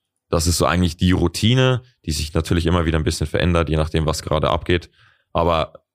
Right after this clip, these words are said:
so, das ist die Konstante. Du weißt, dass ich am Tag an Videos mich kurz ransetze.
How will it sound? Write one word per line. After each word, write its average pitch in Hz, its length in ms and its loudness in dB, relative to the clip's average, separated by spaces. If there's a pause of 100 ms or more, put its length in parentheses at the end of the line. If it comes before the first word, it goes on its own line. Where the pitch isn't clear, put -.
so, 82 180 0
das 80 240 -2
ist 80 120 -6
die - 40 -8
Konstante. 76 640 -2
Du - 100 -2
weißt, 85 220 0
dass 82 100 0
ich - 80 -2
am 80 80 0
Tag 87 220 -2
an 80 180 0
Videos 98 380 0
mich 90 160 -2
kurz 95 200 -2
ransetze. 87 560 0